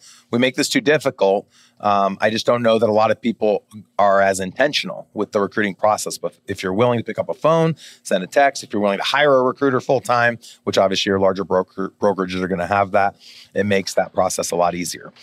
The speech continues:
But to me, it needs to come back to a business conversation, even though that's not the language of most agents, just like it's not the language of most sellers. We have to teach them what questions they should be asking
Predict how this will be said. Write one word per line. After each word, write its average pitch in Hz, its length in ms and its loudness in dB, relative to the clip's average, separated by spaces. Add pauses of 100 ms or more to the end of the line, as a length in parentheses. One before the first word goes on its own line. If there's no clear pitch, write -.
(340)
But - 300 0
to 120 100 -2
me, 147 240 4
it 151 100 0
needs 120 220 -2
to 110 80 -2
come 104 180 -4
back 104 260 0
to - 80 -2
a 95 40 0
business 98 420 0
conversation, 123 680 0
even 101 260 0
though 98 140 4
that's 95 280 -2
not 95 160 -2
the 92 80 -4
language 95 500 -4
of 87 140 -6
most 92 260 -2
agents, 95 380 -2
just - 240 -4
like 101 240 0 (200)
it's - 160 -6
not 101 160 0
the 98 80 -2
language 95 360 -2
of 90 120 -6
most 90 280 -2
sellers. 110 440 2 (320)
We 107 140 0
have 123 140 2
to - 80 -20
teach - 420 -2
them 95 280 0
what 98 200 0
questions 101 500 -4
they 92 120 -4
should 90 260 -6
be 87 140 -4
asking - 460 -2